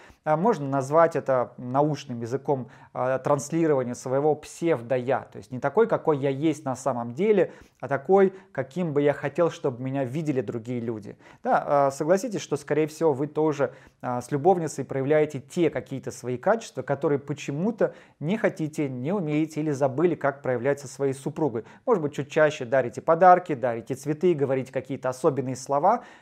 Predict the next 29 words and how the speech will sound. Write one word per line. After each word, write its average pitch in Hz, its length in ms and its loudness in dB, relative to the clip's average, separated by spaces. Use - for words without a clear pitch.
Это 143 200 -6
тоже 208 260 4
ведь 147 320 -4
то, 175 160 4
что, 190 220 -4
возможно, 147 580 -2
вам 135 240 2
не 143 80 -4
свойственно 151 640 -2
в 151 80 -20
принципе, 202 560 -2
с, 135 340 0
в 113 40 -6
жизни 135 320 0
с 120 100 -6
близким 143 340 -4
человеком 143 480 0
долго. 123 400 2
Да, 196 120 -2
и 143 60 0
вот 127 160 0
здесь 196 380 -2
важно 147 420 2
понять, 143 380 -2
что 139 400 -2
то, 180 120 2
что 170 160 -6
сейчас 208 420 -2
происходит, 147 680 -2